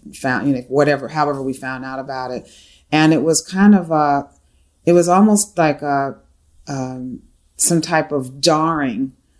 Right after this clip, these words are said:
into a kind of reality that you didn't want to be in. You didn't want to believe that. Um, and I, I think that, that, that was one of the things that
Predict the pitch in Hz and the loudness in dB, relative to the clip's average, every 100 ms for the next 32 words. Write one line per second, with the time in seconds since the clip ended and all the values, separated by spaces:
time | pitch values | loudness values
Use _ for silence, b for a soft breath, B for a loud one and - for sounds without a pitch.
0 | _ _ _ - 160 156 - 170 147 139 | _ _ _ 2 4 4 2 2 2 0
1 | 135 - 160 147 147 147 143 143 139 139 | -2 -2 -2 0 0 0 0 -2 -2 0
2 | 143 139 143 143 131 123 135 131 92 123 | -2 -2 0 0 -2 -6 -6 -6 -8 -8
3 | 139 147 147 143 135 139 123 131 127 139 | -4 -2 -2 -2 -2 -6 -6 -4 0 0
4 | 135 127 110 - - 101 76 - b b | 0 -6 -10 -14 -4 -2 -2 -8 b b
5 | b b _ 139 139 135 131 127 143 - | b b _ -2 0 -2 -4 -6 -8 -14
6 | _ _ _ 147 143 135 131 131 - - | _ _ _ -2 0 0 -2 -4 -6 -10
7 | _ _ _ _ _ _ _ _ 151 143 | _ _ _ _ _ _ _ _ -2 0
8 | 151 - 160 - 139 151 147 147 - 175 | 0 2 2 2 -2 0 0 -2 0 2
9 | 180 - 160 139 151 147 139 147 139 135 | 2 0 -4 -2 -2 -2 -4 -2 -2 -2
10 | - 135 - | -2 -2 -2